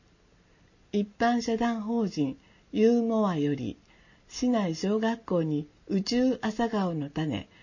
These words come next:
千七百六十粒を寄付。四月二十四日、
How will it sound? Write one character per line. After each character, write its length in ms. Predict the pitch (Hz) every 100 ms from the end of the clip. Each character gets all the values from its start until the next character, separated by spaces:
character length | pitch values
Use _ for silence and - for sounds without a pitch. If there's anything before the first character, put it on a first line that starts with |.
| -
千 380 | - 254 240 214
七 240 | 185 208
百 260 | 208 196 165
六 280 | 151 151 208
十 180 | 226 226
粒 400 | - 170 156 127
を 80 |
寄 220 | 123 - 160
付。 180 | 135 - _ _ _ _ - - _ _ _
四 180 | - 202
月 300 | 214 220 220
二 140 | 202 208
十 260 | 208 165
四 200 | 131 117 -
日、 220 | - 113